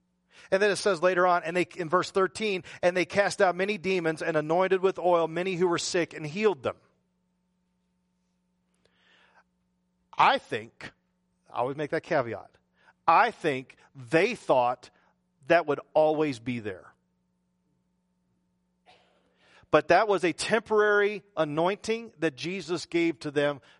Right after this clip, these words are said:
just for that amount of time. That's what temporary means. Just for that amount of time, he gave them that anointing. But I think they thought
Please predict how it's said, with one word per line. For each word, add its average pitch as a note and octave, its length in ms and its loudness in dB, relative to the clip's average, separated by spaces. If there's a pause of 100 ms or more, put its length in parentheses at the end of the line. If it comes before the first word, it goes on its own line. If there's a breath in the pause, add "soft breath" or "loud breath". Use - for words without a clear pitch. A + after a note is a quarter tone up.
just - 320 0
for G3+ 100 2
that F3+ 160 2
amount D#3+ 220 0
of - 80 -6
time. G#2+ 220 -6
That's G#2 160 -2
what D3+ 120 -4
temporary D#3 400 -2
means. A2+ 220 -10
Just E3 160 -6
for A3+ 80 2
that A#3+ 100 4
amount A#3 220 2
of A#3 80 -2
time, F3 320 0 (240 loud breath)
he F#3+ 260 -2
gave F#3+ 380 0
them F3 240 0
that D#3+ 180 4
anointing. D3 600 -4 (300 loud breath)
But D3+ 120 2
I D#3 80 2
think - 460 -2
they G#3 180 2
thought C#3 440 2